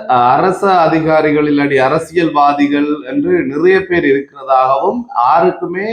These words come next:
எந்த பாரபட்சமும் காட்டப்படாம சட்ட நடவடிக்கை வந்து எடுக்கப்படும் என்ற விஷயத்தையும் சொல்லியிருக்கிறார். அதாவது வந்து சட்டம்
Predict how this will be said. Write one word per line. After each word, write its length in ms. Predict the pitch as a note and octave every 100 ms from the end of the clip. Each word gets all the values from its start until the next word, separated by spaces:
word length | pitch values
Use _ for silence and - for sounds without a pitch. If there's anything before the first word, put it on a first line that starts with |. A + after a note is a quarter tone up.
| A3+
எந்த 440 | C3+ C3+ D#3+ F#3 F#3+
பாரபட்சமும் 800 | D#3+ D#3 D#3 D3+ C#3 D#3 C#3+ C#3+
காட்டப்படாம 760 | C3+ B2+ B2+ B2+ B2 A#2+ D3 G3+ - - _ _ -
சட்ட 260 | C#3+ C#3+ F#3 F3
நடவடிக்கை 640 | D3+ C#3 C#3 C#3 C#3 C3 B2+
வந்து 240 | B2+ D3
எடுக்கப்படும் 720 | C3 D#3 F3+ G3+ - C3+ A2
என்ற 320 | A2+ G#2 G2+ G#2
விஷயத்தையும் 640 | G2+ G2+ G2 G2+ G2+ F3
சொல்லியிருக்கிறார். 680 | D#3 A2+ G#2 F#2+ F2+ F#2+ F#2+
அதாவது 380 | G2+ A#2+ B2 B2
வந்து 280 | B2+ D#3
சட்டம் 440 | D#3+ F3+ D#3+ D3+